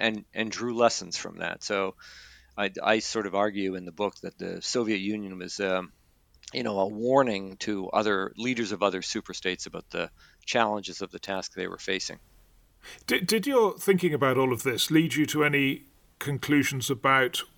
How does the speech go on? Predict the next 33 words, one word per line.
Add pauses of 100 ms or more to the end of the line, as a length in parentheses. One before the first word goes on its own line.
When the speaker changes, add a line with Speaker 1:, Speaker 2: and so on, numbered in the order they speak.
(180)
Speaker 2:
why (120)
some
superstates
are
more
expansionist
than
others?
I
mean,
you
know,
if
you've
got (480)
the
E
U
i-,
is,
will
be
taking
on
new
members, (580)
um,
in
a
very
consensual
way,
but,